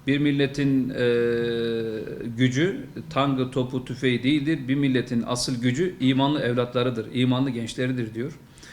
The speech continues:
Ee, dolayısıyla bu anlamda da gençlik önemlidir. Hani, e, üstadın da belirttiği gibi kimse yok mu diye bir ses duyduğu anda sağına soluna bakmadan buradayım diye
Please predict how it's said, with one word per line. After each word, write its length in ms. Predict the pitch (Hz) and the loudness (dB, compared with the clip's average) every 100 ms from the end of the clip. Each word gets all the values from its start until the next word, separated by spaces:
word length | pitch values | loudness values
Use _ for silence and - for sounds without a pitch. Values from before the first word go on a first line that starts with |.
| - - - - | -20 -20 -20 -6
Ee, 440 | 135 127 123 127 131 120 | 0 0 0 -2 -6 0
dolayısıyla 680 | 131 143 147 185 160 120 107 123 | 4 4 2 2 4 2 0 0
bu 140 | 147 | 2
anlamda 360 | 151 147 131 127 | 2 2 2 2
da 60 | |
gençlik 440 | 147 131 127 131 131 | 0 0 0 -2 0
önemlidir. 580 | 127 131 139 127 - - - - - | 4 4 6 2 0 -10 -20 -20 -12
Hani, 220 | - 131 | -2 2
e, 640 | 131 127 107 120 120 120 120 | 2 2 -2 -2 0 -2 -2
üstadın 600 | 131 - 135 131 131 131 | -2 0 4 4 4 4
da 420 | 127 127 120 120 117 | 4 2 0 -2 0
belirttiği 500 | 127 127 127 139 139 | 0 0 -2 -2 -2
gibi 520 | 123 120 123 120 123 - | -2 -2 -4 -4 -8 -6
kimse 280 | 127 - | -6 -2
yok 220 | 135 139 139 | 0 0 0
mu 120 | 123 | 0
diye 160 | 123 | 0
bir 60 | 117 | -2
ses 300 | - 127 127 | -4 -6 -2
duyduğu 260 | 127 143 135 | -2 0 0
anda 240 | 123 151 | 0 -2
sağına 360 | - 123 131 127 | 0 2 2 0
soluna 440 | 135 131 131 117 | -2 0 0 2
bakmadan 540 | 139 139 131 123 113 - - - - | 2 4 2 2 -2 -8 -20 -20 0
buradayım 500 | 127 131 143 135 127 | 2 6 6 6 4
diye 300 | 123 113 | 4 2